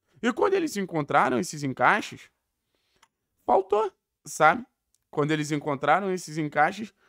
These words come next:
faltou alternativas pro Atlético. Então, acho que esse é o grande ponto de crítica ao Paulo Turra.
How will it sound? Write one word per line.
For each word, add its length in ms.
faltou 600
alternativas 880
pro 200
Atlético. 500
Então, 120
acho 160
que 60
esse 140
é 40
o 40
grande 380
ponto 400
de 120
crítica 400
ao 80
Paulo 260
Turra. 300